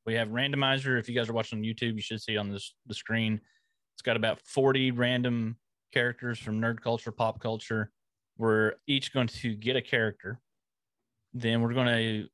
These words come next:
uh, randomly select a location and randomly select a activity, and we have to defend our character's ability to, um, <clears throat> excel at said activity.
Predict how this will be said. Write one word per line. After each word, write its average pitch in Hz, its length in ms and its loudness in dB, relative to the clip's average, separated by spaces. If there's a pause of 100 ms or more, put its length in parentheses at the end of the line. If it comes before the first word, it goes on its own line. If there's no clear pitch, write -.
uh, 110 240 0
randomly 131 520 0
select 120 440 0
a 107 120 -2
location 160 720 -4
and 110 120 -2
randomly 135 380 0
select 117 580 -2
a 110 300 -2
activity, 107 800 -2 (440)
and 104 180 0
we 113 140 0
have 120 260 0
to 113 480 0
defend 185 840 0
our 147 220 4
character's 139 800 0
ability 131 540 2 (160)
to, 113 380 -2 (920)
um, 95 540 0 (220)
<clears throat> - 220 -20
excel 98 800 0 (140)
at 104 160 0
said 101 300 0
activity. 87 680 -8